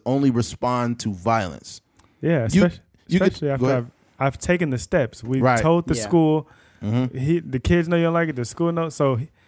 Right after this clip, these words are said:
Speaker 2: yes, slap the hell out of him, and then we're gonna come up there and talk to the people about why you did it, 'cause we told y'all, and they kept on.
Speaker 3: And
Speaker 2: Oh,
Speaker 3: then
Speaker 2: and
Speaker 3: the
Speaker 2: then,
Speaker 3: people
Speaker 2: and
Speaker 3: that
Speaker 2: then
Speaker 3: he
Speaker 2: I
Speaker 3: learned
Speaker 2: slapped,
Speaker 3: from.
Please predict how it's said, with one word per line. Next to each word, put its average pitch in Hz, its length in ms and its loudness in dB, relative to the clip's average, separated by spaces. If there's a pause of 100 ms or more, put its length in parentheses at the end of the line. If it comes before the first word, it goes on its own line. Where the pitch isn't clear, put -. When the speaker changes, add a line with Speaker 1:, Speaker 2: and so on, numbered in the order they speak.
(240)
Speaker 2:
yes, 139 440 0
slap - 380 -4
the 170 120 0
hell 160 140 0
out 156 80 2
of 156 60 -2
him, 156 160 -4
and 139 120 -4
then 135 140 0
we're 156 100 2
gonna 165 140 0
come 151 200 -6
up 135 120 -6
there 139 160 -2
and 127 80 -8
talk 139 220 -6
to 135 120 -6
the 123 60 -6
people 127 260 -4
about 120 220 -4
why 117 160 -4
you 113 100 -4
did 110 220 -6
it, - 180 -18
'cause 113 160 -8
we 113 100 -6
told 117 300 -4
y'all, 104 200 -10 (420)
and 98 100 -14
they 104 60 -10
kept 113 260 -10
on. 107 220 -14 (320)
Speaker 3:
And 143 140 -2
Speaker 2:
Oh, 139 40 2
Speaker 3:
then 143 80 2
Speaker 2:
and 139 60 2
Speaker 3:
the - 60 2
Speaker 2:
then, 165 80 4
Speaker 3:
people 160 220 0
Speaker 2:
and - 100 2
Speaker 3:
that 123 40 4
Speaker 2:
then 120 100 2
Speaker 3:
he - 20 0
Speaker 2:
I - 40 2
Speaker 3:
learned 104 100 -2
Speaker 2:
slapped, 127 200 0
Speaker 3:
from. 120 280 -8